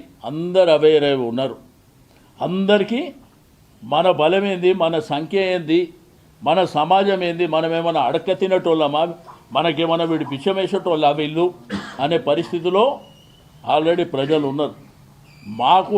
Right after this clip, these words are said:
రైట్ రాయల్గా మాకు రావాల్సినటువంటి హక్కు. మిమ్మల్ని కామారెడ్డి డిక్లరేషన్ ఎవడు చేయమని చెప్పిండు?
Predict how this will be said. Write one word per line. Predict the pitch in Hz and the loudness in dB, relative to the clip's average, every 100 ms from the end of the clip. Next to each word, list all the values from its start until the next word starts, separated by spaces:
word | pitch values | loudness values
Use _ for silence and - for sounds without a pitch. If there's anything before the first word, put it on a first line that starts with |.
| 165 139 | 0 4
రైట్ | 175 202 160 | 2 2 2
రాయల్గా | 175 185 190 190 175 | 4 4 2 2 2
మాకు | 160 147 | 0 2
రావాల్సినటువంటి | 156 175 170 180 160 156 147 247 | 2 2 0 -4 -6 -6 -4 -6
హక్కు. | - - - - - - - - - - - - 147 | -6 -12 -14 -20 -20 -20 -20 -20 -20 -20 -20 -10 -4
మిమ్మల్ని | 180 202 180 143 | 2 2 2 4
కామారెడ్డి | 160 190 190 190 196 247 - - - | 6 6 4 4 2 0 -8 -16 -8
డిక్లరేషన్ | 143 185 196 180 196 202 151 | -2 0 2 2 0 0 2
ఎవడు | 175 180 | 2 2
చేయమని | 175 156 139 | 2 0 -2
చెప్పిండు? | 127 123 113 117 | -4 -6 -10 -10